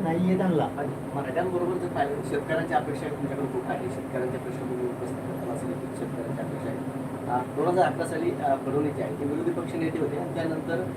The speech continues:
Speaker 2: अ, सोयाबीनला त्या काळामध्ये सात हजाराचा भाव द्यावा असं त्यांनी मागणी केली.
Speaker 1: हां.
Speaker 2: आज, अ,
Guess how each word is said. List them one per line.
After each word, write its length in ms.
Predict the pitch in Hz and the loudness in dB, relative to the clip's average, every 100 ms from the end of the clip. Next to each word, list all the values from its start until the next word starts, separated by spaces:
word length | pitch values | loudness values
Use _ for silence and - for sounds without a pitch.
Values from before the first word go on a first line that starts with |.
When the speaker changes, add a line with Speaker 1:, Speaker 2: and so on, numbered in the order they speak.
| - - 135 | -4 -2 0
Speaker 2:
अ, 80 | |
सोयाबीनला 400 | - 147 160 175 | 6 6 8 4
त्या 200 | 175 175 | 8 8
काळामध्ये 420 | 180 151 147 135 - | 8 8 6 4 2
सात 180 | 165 | 2
हजाराचा 320 | 143 139 139 135 | 2 0 -2 0
भाव 140 | 127 | 0
द्यावा 200 | 127 127 | 0 0
असं 140 | 131 143 | 0 -2
त्यांनी 220 | 135 131 | -2 0
मागणी 240 | 127 120 | -2 -2
केली. 240 | 113 107 - | -2 -4 2
Speaker 1:
हां. 140 | 180 | 4
Speaker 2:
आज, 380 | 190 147 143 139 | 6 4 2 2
अ, 180 | 156 | 4